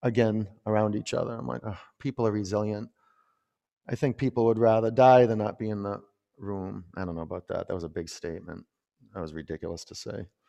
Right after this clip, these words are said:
All right, clasp your hands at your lower back. I think I, I think I'm willing to die for my practice. What the, what would I do otherwise? Bring your forehead or chin to your mat.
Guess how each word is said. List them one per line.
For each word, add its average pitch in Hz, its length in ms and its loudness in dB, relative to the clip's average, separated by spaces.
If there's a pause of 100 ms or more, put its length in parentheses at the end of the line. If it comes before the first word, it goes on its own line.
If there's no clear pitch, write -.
(600)
All 147 100 6
right, 110 220 6
clasp 143 320 6
your 131 80 0
hands 120 220 -2
at 113 60 -6
your 101 100 -2
lower 95 180 0
back. 104 340 -6 (1800)
I 131 40 -8
think - 200 -4
I, - 100 6
I 202 120 8
think 311 200 0
I'm 214 120 6
willing 139 200 4
to 117 80 0
die 104 220 4
for 104 120 -6
my 98 140 -8
practice. - 640 -8 (300)
What 147 200 -4
the, - 80 -8 (280)
what 156 140 -2
would 170 100 2
I 165 60 2
do 196 200 -2
otherwise? 107 560 0 (460)
Bring 147 120 0
your 156 100 2
forehead 151 280 2
or 127 60 0
chin 139 220 -4
to 127 40 -2
your 117 100 -2
mat. 92 320 -4